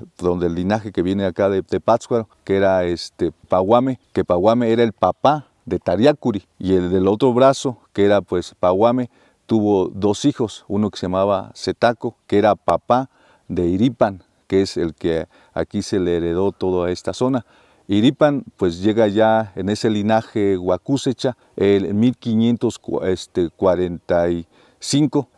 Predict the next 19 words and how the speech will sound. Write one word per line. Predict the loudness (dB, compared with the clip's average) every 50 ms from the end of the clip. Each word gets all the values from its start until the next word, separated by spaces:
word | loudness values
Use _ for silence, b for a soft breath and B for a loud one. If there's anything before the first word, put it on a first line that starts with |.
| _ _
eh, | -4 0
perdón, | 0 0 0 2 0 2
este, | 2 2 0 2 0 0 2
mil | 2 2 2
cuatrocientos | 2 0 2 2 0 0 0 -2 0 0 -2 -2 0
veinticinco | -2 -2 -2 -2 -6 -4 -2 -2 0 0 -2 -6 -6 _
llega | -2 -2 2 2 2
aquí, | 0 0 -2 -4 -4 -4 -6 _ _ _
pero | _ 0 0 0 0
cuando | -2 -4 -2 -2 -2
llega | 0 2 2 2
aquí, | 0 0 -4 -8 -8 -8 _ _
la | -2 -2 0
sorpresa | 0 -2 -6 -2 0 0 0 0 0 -2
es | -4 -4
que | -4 -6 -6
pues | -6 -4 -4
aquí | -4 -4 -4 -6 -4
tenían | -4 -2 -2 -2 -2 -4 -4 -4 -4 -6